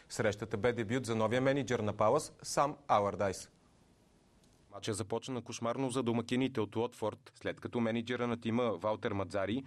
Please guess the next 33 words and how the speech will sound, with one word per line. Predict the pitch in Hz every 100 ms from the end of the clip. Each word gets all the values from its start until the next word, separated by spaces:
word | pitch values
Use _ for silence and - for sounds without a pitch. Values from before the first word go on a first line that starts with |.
| 113
бе | 117
принуден | 131 139 135 139 151
да | 131
направи | 117 113 120 147
две | 135
принудителни | 131 117 107 101 110 120 107
смени | 95 113 143
до | 147
четиринайсетата | 151 151 147 120 90 95 -
минута. | 90 95 107 101 - _ -
Първо, | 107 107 117 123 -
Дарил | 110 107 127 -
Ян | 113 110
Маат | 127 117 113 -
напусна | 113 107 120 120
играта | 127 120 120
контузен | 143 117 107 110 147
в |
четвъртата, | 147 143 139 131 110 107 131
а | -
на | 101
неговото | 98 92 101 131 156
място | 131 110 151
влезе | 139 127 113
Сунига. | - 101 113 107 - -
Десет | 95 92 101 107
по-късно | 110 110 98 113
Берами | 110 110 101 104 127 131
бе | 110 123
заменен | 135 131 127 135
от | 139
Трой | 131 98
Дини. | 80 95 107 104 85